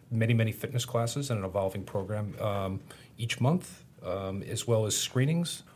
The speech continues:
One of the amazing things that we see in the retail stores is that the relationship is founded with the in-, initial interaction, and then our customers follow our agents in subsequent years. So we'll have situations where an agent is in Lincoln one year,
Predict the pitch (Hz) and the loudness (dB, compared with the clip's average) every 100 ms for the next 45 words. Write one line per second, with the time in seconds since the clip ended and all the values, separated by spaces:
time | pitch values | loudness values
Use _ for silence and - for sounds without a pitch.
0 | - - 156 202 180 120 113 117 110 - | -10 2 4 6 6 6 6 4 2 0
1 | 110 107 - 95 101 - - 110 95 92 | -4 -4 -8 -8 -4 -2 -2 -2 -4 -4
2 | 90 - 90 87 - 90 90 90 87 98 | -6 -4 -4 -4 -4 -4 -4 -4 -4 -2
3 | 95 101 101 110 131 143 127 127 - 98 | -4 -4 -4 0 0 0 0 0 -2 -6
4 | - 107 95 90 87 87 - 95 92 - | -4 -2 -2 -2 -4 -8 -6 -4 -4 -4
5 | 117 110 - 101 - 92 92 85 - 92 | 0 2 0 -2 -6 -4 -4 -4 -4 -6
6 | 92 107 107 113 - 123 - 104 - 120 | -4 -4 -4 -4 -4 -4 -4 -8 -6 -2
7 | 139 147 110 98 92 98 98 - - 104 | 0 0 0 -2 -4 -4 -4 -4 -4 -4
8 | 98 - 98 - 113 104 143 127 85 - | -2 -2 -2 -4 -4 -4 -2 -2 -4 -6
9 | - 101 120 117 - 123 117 107 107 - | -6 -2 0 0 -2 -4 -6 -6 -6 -4
10 | 113 110 101 98 110 113 101 - 113 101 | -6 -4 -6 -6 -6 -6 -6 -6 -6 -6
11 | 104 143 151 113 101 117 151 82 78 120 | -2 -2 -2 -4 -2 0 0 -2 -4 -8